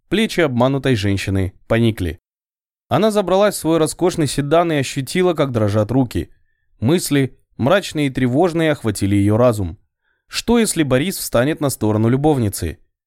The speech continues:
Если Глеб Сергеевич вдруг тоже встанет на этот раз на сторону проклятой танцовщицы, потому что она приманка для клиентов?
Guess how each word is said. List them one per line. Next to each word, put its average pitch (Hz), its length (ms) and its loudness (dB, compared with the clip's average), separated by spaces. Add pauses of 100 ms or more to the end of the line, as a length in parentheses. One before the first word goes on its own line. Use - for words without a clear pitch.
(120)
Если 202 360 0
Глеб 185 240 -2
Сергеевич 180 640 0
вдруг 156 340 -2
тоже 190 280 2
встанет 123 420 -2
на 107 80 -2
этот 101 220 -4
раз 160 240 0
на 170 80 0
сторону 185 420 0
проклятой 107 480 -2
танцовщицы, 123 880 -4
потому 117 320 0
что 104 160 0
она 120 220 2
приманка 110 480 -2
для 123 140 -4
клиентов? 135 580 -2